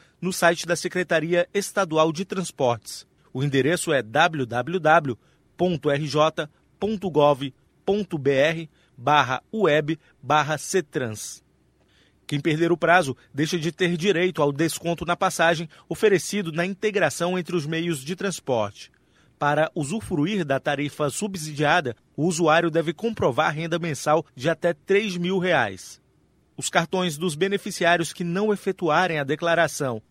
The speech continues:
e dos que tenham renda superior ao valor previsto continuarão a funcionar. No entanto, será descontada a tarifa integral de cada modal utilizado.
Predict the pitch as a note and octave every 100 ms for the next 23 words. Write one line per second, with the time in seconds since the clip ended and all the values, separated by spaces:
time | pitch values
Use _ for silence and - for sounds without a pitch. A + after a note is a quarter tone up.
0 | - D#3+ G3 - G#3 G3 F#3+ F3+ E3+ E3
1 | E3 A#3+ - G#3+ E3 G3 F#3 D#3+ D3 D#3
2 | D3+ D#3 - G#3 D#3+ F#3 - F#3+ _ _
3 | A3 A3+ A#3 G3+ E3 E3+ F#3+ - G#3+ A#3
4 | A3+ C3 G#2 - _ _ C3 C#3 C3 F#3+
5 | G3 - - - F3 E3+ E3 G#3+ - F#3+
6 | D3+ E3+ D#3 C#3+ D#3+ D3+ F3 F3+ F#3+ A3+
7 | A3+ E3 D3 E3+ E3 - - G3 G3+ G#3
8 | G3 D3 D#3 F3 - F#3+ E3+ C3 A2+ G2+